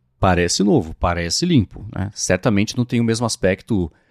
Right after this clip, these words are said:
é, que a gente viu com as fine woven com muito menos tempo de uso e, enfim, né? Eu se existe essa ideia de que ela vai seguir investindo num outro material que seja semi-premium,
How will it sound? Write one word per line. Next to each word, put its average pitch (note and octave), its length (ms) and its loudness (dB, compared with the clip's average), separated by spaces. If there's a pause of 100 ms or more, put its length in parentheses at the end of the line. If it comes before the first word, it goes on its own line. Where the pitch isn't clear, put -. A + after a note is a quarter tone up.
(200)
é, E2+ 340 2
que - 140 -4
a - 20 2
gente F2+ 220 -4
viu F#2+ 300 -2
com - 140 -4
as A2+ 260 0
fine G#2 200 -2
woven G2+ 240 0
com A#2+ 140 -6
muito C3+ 260 0
menos B2+ 220 -2
tempo A#2 240 -6
de G2 100 -4
uso G#2+ 340 -2
e, F#2 360 -4 (260)
enfim, F#2+ 240 -2
né? F#2+ 140 -8 (640)
Eu - 320 4 (460)
se - 280 4
existe C3+ 720 2
essa G#2 300 0
ideia F2+ 320 -2
de E2 140 -10
que - 80 -8
ela F#2 140 0
vai B2 260 0
seguir B2 400 -2
investindo E3+ 520 0
num F#2+ 100 -2
outro B2+ 220 0
material G#2 360 0
que - 100 -12
seja F#2+ 160 -8
semi-premium, D#3 880 2